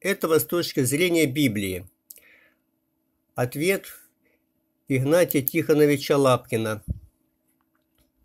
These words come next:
Мне этот вопрос напоминает недавнее решение американских законодателей,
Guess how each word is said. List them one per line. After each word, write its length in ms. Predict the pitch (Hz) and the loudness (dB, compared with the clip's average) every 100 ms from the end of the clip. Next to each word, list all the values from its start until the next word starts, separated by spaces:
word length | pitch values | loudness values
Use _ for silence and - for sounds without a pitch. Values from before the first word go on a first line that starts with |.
| - _ _ _ _ _ _ | -20 _ _ _ _ _ _
Мне 320 | 120 147 214 | -4 4 4
этот 220 | 202 175 | 4 0
вопрос 360 | 180 175 196 202 | -2 0 0 0
напоминает 680 | 170 165 151 160 180 185 - | 0 2 4 4 6 4 4
недавнее 480 | 151 170 175 170 151 | 2 4 4 4 4
решение 480 | 143 - 185 180 165 | 4 2 0 2 0
американских 640 | 156 147 175 160 - 147 | 0 2 2 0 -2 0
законодателей, 960 | 147 160 147 147 165 165 135 107 95 | 0 2 2 4 4 2 0 -2 -2